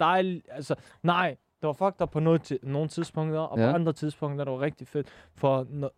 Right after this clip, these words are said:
Speaker 1: <clears throat> de ting, der var fucked up, det var, at du havde ikke den der tryghed, som
Speaker 2: Mm.
Speaker 1: du, jeg forstår det, du er, du er altid det der sådan,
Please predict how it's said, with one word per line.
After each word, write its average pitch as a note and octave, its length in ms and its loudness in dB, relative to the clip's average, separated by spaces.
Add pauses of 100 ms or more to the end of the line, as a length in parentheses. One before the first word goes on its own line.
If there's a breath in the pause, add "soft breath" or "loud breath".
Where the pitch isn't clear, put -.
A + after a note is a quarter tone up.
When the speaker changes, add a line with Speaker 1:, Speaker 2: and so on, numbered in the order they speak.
(140)
Speaker 1:
<clears throat> E3 420 0
de G3 80 4
ting, F#3 300 2
der D3 60 2
var C#3 80 0
fucked D#3 260 -4
up, C#3 140 -8
det C3+ 80 -8
var, D3 140 0
at B2+ 160 -10 (600 soft breath)
du D3 60 -2
havde F3 140 6
ikke F3 100 0
den D#3+ 140 0
der D3 60 2
tryghed, D3 540 0
som - 180 -6
Speaker 2:
Mm. F#2 240 0
Speaker 1:
du, G#2 60 -6
jeg B2+ 100 -6
forstår C#3+ 280 -2
det, C3+ 120 -8
du C3+ 80 -2
er, B2+ 40 0 (300)
du C3+ 100 -6
er C3+ 200 -2
altid D#3+ 340 -4
det D3 140 -2
der C#3+ 100 0
sådan, C3+ 200 -2